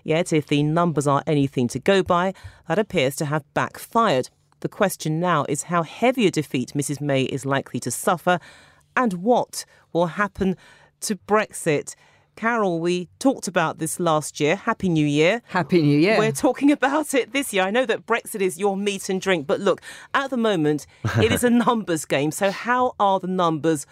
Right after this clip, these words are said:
Speaker 1: looking? Will she take a pasting?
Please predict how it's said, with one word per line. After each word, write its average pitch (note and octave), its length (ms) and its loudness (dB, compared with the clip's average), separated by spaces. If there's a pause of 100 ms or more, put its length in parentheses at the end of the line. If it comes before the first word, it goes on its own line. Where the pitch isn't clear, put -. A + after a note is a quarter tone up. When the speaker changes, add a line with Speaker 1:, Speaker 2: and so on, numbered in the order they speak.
(400)
Speaker 1:
looking? F3+ 600 -2 (240)
Will A#3 160 0
she A#3 140 -2
take G#3+ 260 -2
a - 20 -6
pasting? C3+ 640 -4